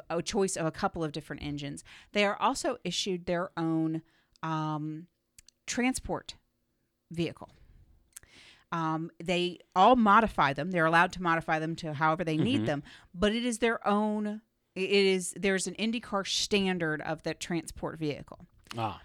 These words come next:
Speaker 1: Um, and if you go to indycar dot com, you can see it, and it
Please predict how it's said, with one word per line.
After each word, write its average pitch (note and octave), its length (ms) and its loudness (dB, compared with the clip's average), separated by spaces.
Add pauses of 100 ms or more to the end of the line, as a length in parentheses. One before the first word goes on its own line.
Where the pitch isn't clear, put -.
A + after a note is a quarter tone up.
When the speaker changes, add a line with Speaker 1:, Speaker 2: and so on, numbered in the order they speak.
(220)
Speaker 1:
Um, E3+ 420 0
and G3 160 -2
if F#3+ 120 -6
you G#3 60 -4
go B3+ 160 8
to F4+ 80 2
indycar G3 400 -2
dot E3 160 2
com, D#3 420 -4
you F#3 120 -4
can F3+ 180 -8
see E4+ 320 -2
it, D#3+ 220 -2
and F#3 160 -2
it F3+ 120 -4